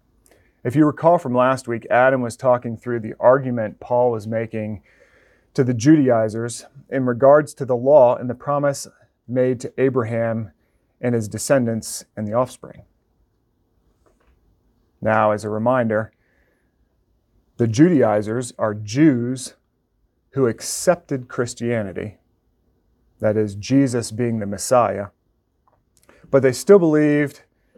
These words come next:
that they needed to adhere to the law. So the people had forgotten or had been confused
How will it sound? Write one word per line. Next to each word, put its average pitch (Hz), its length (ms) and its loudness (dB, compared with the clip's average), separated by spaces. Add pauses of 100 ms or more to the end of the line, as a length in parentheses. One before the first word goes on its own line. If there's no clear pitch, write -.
(120)
that 117 120 -12
they 127 100 -2
needed 131 300 0
to 120 100 0
adhere 131 340 -2
to 123 60 -4
the 113 100 -6
law. 117 460 -2 (2750)
So 127 140 0
the 117 100 -2
people 165 380 4
had 117 100 -2
forgotten 117 680 -2 (420)
or 113 140 -6
had 107 120 -4
been 113 160 -6
confused 120 920 -2